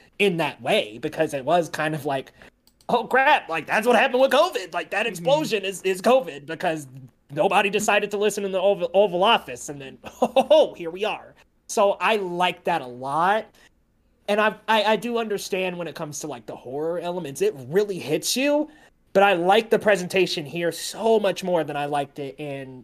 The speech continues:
Speaker 1: the previous episode, where it was like, we didn't have any implication of horror elements at all. They weren't setting this up as a horror movie.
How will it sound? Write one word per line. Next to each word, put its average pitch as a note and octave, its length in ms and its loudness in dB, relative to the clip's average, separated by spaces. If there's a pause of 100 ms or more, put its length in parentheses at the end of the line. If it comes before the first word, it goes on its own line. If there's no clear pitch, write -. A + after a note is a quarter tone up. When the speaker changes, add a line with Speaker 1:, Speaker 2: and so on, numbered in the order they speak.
Speaker 1:
the - 80 -18
previous D#3 460 -4
episode, C#3 420 -4
where C3+ 140 -2
it - 20 -2
was B2+ 120 -8
like, C3 200 -6 (300)
we E3 100 0
didn't F#3+ 180 2
have D3 220 0 (140)
any G3 200 2
implication D#3+ 680 0
of B2 100 -8
horror D#3 420 4
elements C#3 460 -6
at C#3 260 -4
all. C#3+ 460 2
They C#3+ 140 -4
weren't C3+ 180 -6
setting D#3 320 0
this C3 180 -8
up C#3+ 160 -4
as C3 140 -4
a A2 60 -10
horror D3 340 -2
movie. D3 480 -4